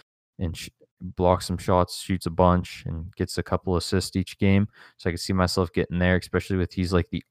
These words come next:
only defenseman on this team. Um, so at forty-six hundred, I think is some great value for him.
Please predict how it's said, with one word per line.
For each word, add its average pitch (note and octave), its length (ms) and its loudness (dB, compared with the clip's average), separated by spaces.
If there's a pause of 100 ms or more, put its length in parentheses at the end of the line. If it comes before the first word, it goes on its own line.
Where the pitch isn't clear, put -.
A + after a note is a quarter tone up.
only E2+ 320 0
defenseman E2+ 720 -4 (1040)
on F2 120 -6
this F2 180 -4
team. F2+ 500 -4 (960)
Um, E2+ 280 -6 (760)
so - 480 -8
at G2 80 -8
forty-six F#2 440 -4
hundred, E2+ 220 -2
I E2 60 0
think E2+ 260 -6
is F2 80 -6
some E2 220 -2
great E2+ 260 0
value E2 300 4
for E2 180 -2
him. F2 380 -2